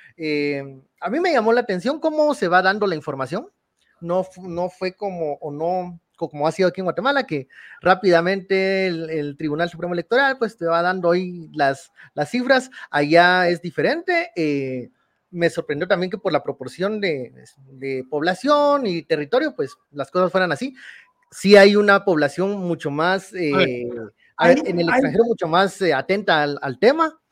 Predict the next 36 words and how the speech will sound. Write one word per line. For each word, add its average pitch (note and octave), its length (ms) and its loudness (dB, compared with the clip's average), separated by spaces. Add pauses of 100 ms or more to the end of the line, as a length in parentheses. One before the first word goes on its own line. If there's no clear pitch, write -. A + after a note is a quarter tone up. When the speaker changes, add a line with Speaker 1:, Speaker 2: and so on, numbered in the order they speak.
(460)
Speaker 1:
Eh, E3 300 -2 (100)
a C#3 60 -2
ver, D3+ 160 -6
¿qué G3+ 80 0
te F#3 120 2
llamó D#3+ 220 6
la D3+ 80 0
atención? B2 300 -12 (240)
Speaker 2:
Hay, G#3 160 -4
hay A3 180 -4
tres C4 240 4
cosas B3+ 400 2
que A3+ 80 -4 (140)
te F3+ 100 -10
tienen G3+ 240 0
que G#3 80 0
llamar G#3 220 2
la G#3+ 60 2
atención F3 440 -4
a D#3 40 -8
la C3+ 60 -8
fuerza. B2+ 280 -10
Speaker 1:
A G#2 60 -8
ver. - 80 -16 (140)
Speaker 2:
Primero, A3 500 -2 (340)
hay B3+ 180 4
setecientos A#3+ 1040 2
cuarenta G3 800 2
mil G#3+ 320 2
salvadoreños G#3+ 1040 0
registrados G3+ 600 -2 (320)
para F#3+ 160 2
votar F3 260 2
en A3 80 2
el G#3+ 80 2
extranjero. E3 500 -2